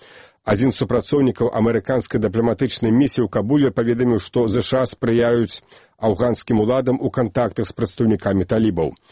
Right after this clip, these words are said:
Хамід Карзай заявіў пра перамовы на прэсавай канферэнцыі ў суботу. У той жа дзень у цэнтры Кабулу пра нападзе трох смяротнікаў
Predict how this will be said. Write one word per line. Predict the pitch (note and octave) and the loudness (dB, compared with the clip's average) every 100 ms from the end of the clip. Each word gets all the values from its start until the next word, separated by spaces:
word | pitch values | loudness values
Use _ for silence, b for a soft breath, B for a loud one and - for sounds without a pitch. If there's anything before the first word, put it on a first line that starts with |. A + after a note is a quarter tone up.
| b b - | b b -6
Хамід | A#2 B2+ - | 0 0 0
Карзай | C3 A2 A#2+ C3+ | -2 0 0 0
заявіў | G#2 A#2 A#2+ A#2+ | 0 0 0 0
пра | B2 | -2
перамовы | G2+ A#2 A2+ B2 C3+ | -2 0 0 2 2
на | A#2+ | 0
прэсавай | A2+ A#2+ - A2+ | 0 -2 -2 -2
канферэнцыі | G#2+ G#2+ A#2 A#2 - B2 | -2 0 0 0 -2 -4
ў | |
суботу. | - C3 C3+ A#2+ F2+ D2+ B B B | -2 0 0 0 -2 -6 B B B
У | - A#2+ | -6 0
той | C#3+ A#2+ | 2 2
жа | A#2 | 0
дзень | G2 C#3 A#2 | 0 2 0
у | |
цэнтры | - B2 - A2 | 0 -2 -2 -4
Кабулу | - G#2+ A2 C#3 C3 | -2 -2 0 2 0
пра | - A2+ A#2 - _ _ _ _ - | 0 -2 -2 -4 _ _ _ _ -8
нападзе | G#2 - B2 - C3 A2 A2 | -8 -2 -2 2 0 0 0
трох | A#2 A#2 | 0 0
смяротнікаў | - A2+ C3 D#3 C#3+ - C3+ | 0 0 2 0 -2 0 -2